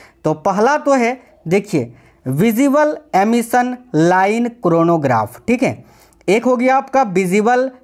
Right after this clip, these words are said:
एमिशन लाइन कोरोनोग्रा-, को-, कोरोनाग्राफ, दूसरा हो गया सोलर अल्ट्रावायलेट इमेजिंग टेलीस्कोप, ठीक है, तीसरा हो गया साथियों आदित्य सोलर विंड पार्टिकल एक्सपेरिमेंट,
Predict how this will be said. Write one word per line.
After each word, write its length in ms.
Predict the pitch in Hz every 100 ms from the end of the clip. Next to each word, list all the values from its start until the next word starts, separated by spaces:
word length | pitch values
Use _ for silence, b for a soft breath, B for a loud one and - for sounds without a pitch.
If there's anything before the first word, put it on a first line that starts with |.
| _ -
एमिशन 640 | 185 220 226 240 233 156 104
लाइन 520 | 117 143 160 202 240
कोरोनोग्रा-, 920 | 240 - 170 175 190 208 208 185 160
को-, 420 | 143 165 156 147 147
कोरोनाग्राफ, 680 | 170 180 208 208 214 247 - b b b -
दूसरा 300 | 196 226 302
हो 160 | 285 262
गया 180 | 285
सोलर 500 | 285 - 240 254 285
अल्ट्रावायलेट 1200 | 285 - 208 214 214 247 240 202 196 202 214 - _
इमेजिंग 480 | 185 190 190 214 208 202
टेलीस्कोप, 680 | 185 185 170 - 131 123 - _ -
ठीक 140 | 202
है, 200 | 226 - B B B -
तीसरा 320 | 233 233 294
हो 160 | 285 277
गया 180 | 277 277
साथियों 720 | 240 220 214 240 240 _ _ 170
आदित्य 580 | 196 220 320 - 285
सोलर 600 | 285 - 196 202 214 202 - _
विंड 420 | 127 143 262 285 294
पार्टिकल 640 | - 175 175 196 208 208 208 214
एक्सपेरिमेंट, 920 | 220 - - 170 175 185 175 123